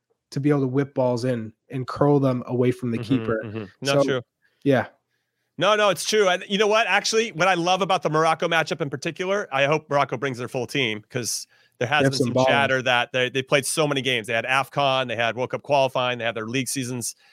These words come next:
Speaker 2: that maybe the coach will give them a rest. But I hope he doesn't. But it'll be Achraf Hakimi versus Anthony Robinson. And that is, like, amazing. And I'm already getting the hype going for that one. Just cir-, June first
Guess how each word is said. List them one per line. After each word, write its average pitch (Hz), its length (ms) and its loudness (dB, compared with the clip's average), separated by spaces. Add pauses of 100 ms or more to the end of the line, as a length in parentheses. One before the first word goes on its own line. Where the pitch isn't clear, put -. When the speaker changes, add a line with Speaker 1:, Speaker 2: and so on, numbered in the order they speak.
(200)
Speaker 2:
that 123 120 -2
maybe 135 160 0
the 123 100 -4
coach 127 180 -4
will 117 80 -8
give 120 100 -6
them 113 100 -6
a 113 40 -4
rest. 113 240 0
But 120 80 -4
I 117 40 0
hope 151 120 2
he 139 60 -4
doesn't. 127 280 0
But 131 120 0
it'll 139 160 2
be 147 120 2
Achraf 180 440 2
Hakimi 170 440 -2
versus 127 200 -8
Anthony 151 360 -2
Robinson. 131 560 -2 (520)
And 143 260 0
that 202 420 2
is, 180 320 0
like, 185 300 2
amazing. 185 640 0
And 160 120 -2
I'm 190 120 2
already 202 180 2
getting 196 220 0
the 170 100 2
hype 185 240 -2
going 190 280 0
for 180 100 -12
that 160 180 0
one. 160 160 -4
Just 165 300 -12
cir-, 202 140 -2
June 202 280 -4
first 196 460 0